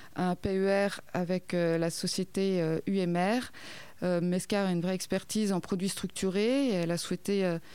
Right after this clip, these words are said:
bénéfici-, faire bénéficier, euh, de cette expertise à ses clients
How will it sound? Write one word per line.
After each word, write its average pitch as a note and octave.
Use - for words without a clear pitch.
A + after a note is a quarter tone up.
bénéfici-, F#3
faire G#3
bénéficier, G3
euh, E3+
de D#3+
cette F3
expertise F#3
à E3+
ses F3
clients F#3